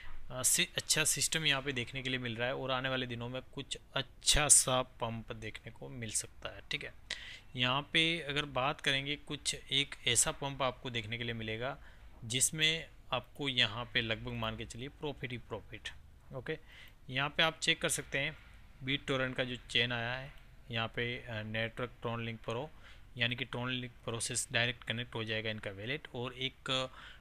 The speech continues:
connect to Ethereum B T T B S C network, यानी कि बी टी टी बी एस सी नेटवर्क Ethereum के मेन नेट पे भी चलेगा। ठीक है, ये बात हो गई। अब बात करते हैं जो इनका टारगेट है।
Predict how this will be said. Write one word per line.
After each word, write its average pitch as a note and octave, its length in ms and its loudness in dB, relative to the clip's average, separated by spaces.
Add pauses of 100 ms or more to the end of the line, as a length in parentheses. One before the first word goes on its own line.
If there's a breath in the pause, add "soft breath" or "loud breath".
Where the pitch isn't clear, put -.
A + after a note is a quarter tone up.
(120)
connect D#3 260 2 (120)
to E3 120 0 (240)
Ethereum D#3 640 4 (220)
B B2+ 140 -2
T C3+ 140 -2
T D3 180 4
B B2 140 4
S - 140 2
C B2 100 0
network, - 560 -2
यानी B2+ 140 2
कि C#3+ 120 -2
बी C3+ 200 -2
टी C#3 160 -4
टी D3 180 -2
बी C3 220 -2
एस B2+ 120 2
सी C#3 120 -2
नेटवर्क B2+ 300 -2 (320)
Ethereum C#3 380 2 (120)
के C3+ 140 4
मेन A#2+ 260 2
नेट A2 280 -4
पे A2 100 -6
भी C#3+ 160 -8
चलेगा। G2+ 420 -6 (100)
ठीक - 140 -8
है, - 80 -10 (720 loud breath)
ये D#3+ 180 6
बात F3 240 4
हो C#3 100 2
गई। D#3 200 2 (120)
अब D#3+ 140 -2
बात D3+ 260 2
करते C#3+ 340 2
हैं C3 220 0 (120)
जो C3 80 2
इनका B2+ 220 0
टारगेट G2+ 440 -2
है। G#2 100 -8